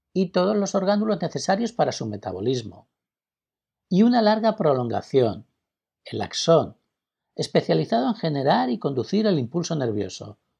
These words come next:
el cual es una pequeña descarga eléctrica que viaja por el axón hasta el botón terminal, donde la neurona contacta con la siguiente neurona mediante una sinapsis química.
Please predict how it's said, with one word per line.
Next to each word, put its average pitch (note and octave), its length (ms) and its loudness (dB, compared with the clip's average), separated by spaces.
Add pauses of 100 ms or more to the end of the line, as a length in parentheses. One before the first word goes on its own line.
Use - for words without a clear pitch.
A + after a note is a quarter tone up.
(340)
el B2+ 160 -2
cual F3+ 320 4
es F3+ 160 -4
una C#3+ 180 0
pequeña D3 320 -2
descarga D3+ 460 2
eléctrica G3 580 -2 (380)
que D#3+ 180 4
viaja F#3 340 4
por C#3 140 2
el D#3 120 4
axón G#3 540 0
hasta C#3+ 280 0
el A#2+ 80 2
botón B2+ 320 2
terminal, G2 540 -4 (460)
donde A#2+ 300 0
la G2+ 100 0
neurona A2+ 520 0
contacta G3+ 600 -2
con D#3 140 -4
la C#3 80 -2
siguiente D#3+ 420 -2
neurona G3+ 580 0 (300)
mediante D#3+ 460 2
una G3 160 0
sinapsis D#3+ 640 -4
química. A#2 580 -4